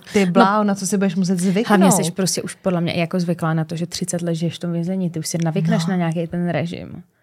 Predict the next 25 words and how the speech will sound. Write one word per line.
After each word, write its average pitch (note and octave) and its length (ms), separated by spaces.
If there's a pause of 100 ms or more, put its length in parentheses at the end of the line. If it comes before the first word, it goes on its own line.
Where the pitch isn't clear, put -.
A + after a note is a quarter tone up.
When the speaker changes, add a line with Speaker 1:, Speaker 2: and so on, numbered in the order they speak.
(360)
Speaker 1:
To - 80
je G#3 160
jak G3 480
věznice F#3+ 420
Shawshank, G3 540
že F3+ 120
jo? D#3+ 180
Speaker 2:
No, E3+ 240
a - 60
pak F3+ 180
prostě - 520 (1700)
Speaker 1:
No, B3 240
jsem C#4+ 160
zvědavá, B3+ 280
jak C4 100
to C4 60
dopadne, C4 260
budeme B3 220
Speaker 2:
Taky. B3+ 100
Speaker 1:
to - 20
pro B3 100
vás B3 140
sledovat F#4+ 300
samozřejmě. C4 340
Speaker 2:
Ano. F3+ 140